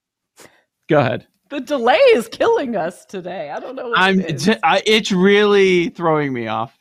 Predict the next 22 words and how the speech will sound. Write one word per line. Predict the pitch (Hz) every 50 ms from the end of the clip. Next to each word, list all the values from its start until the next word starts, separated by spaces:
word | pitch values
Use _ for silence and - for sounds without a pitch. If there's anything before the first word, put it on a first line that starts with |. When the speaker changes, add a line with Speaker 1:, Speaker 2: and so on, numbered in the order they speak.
| - -
Speaker 1:
I | 131 131
don't | 139 139 127
know | 120 113
why. | - - - - - 117 117 147 -
<laughs> | - 587 - _ _ _ _ _ _ _ _ _ _ _ _ _ _ _ _ _ _ - - - - 381 _ 262 294 - 539 _ _ _ _ _ 254 247 - _ _ _ _ _ _ _ _ _ _ _ _ _ _ _ _ _ _ _ _ _ _
Speaker 2:
I'm | - - 240 247
gonna | 330 349 403 427
just | 381 370 359 - -
stop | - - 294 247 262 254 -
talking | 220 220 247 247 269 269
for, | 247 262
like, | 254 247 196 -
twenty | - - - 214 233 226 220 220
seconds | 208 - 214 196 196 - 220 233 254 247 - -
and | - 208 190 196
then | 196 196 196 208
go | 185 190 190 175 170 170
again. | 165 156 - - 165 185 208 - 240 269 262 -
<laughs> | _ _ _ _ _ - - _ _ _ _ _ _ _ _ _ _
Speaker 1:
Yes. | 127 117 - - - - _ _ _ - - - - - _ _ _ _ _ _ _ _ _ _ _
Go | - -
ahead. | - - 110 - - -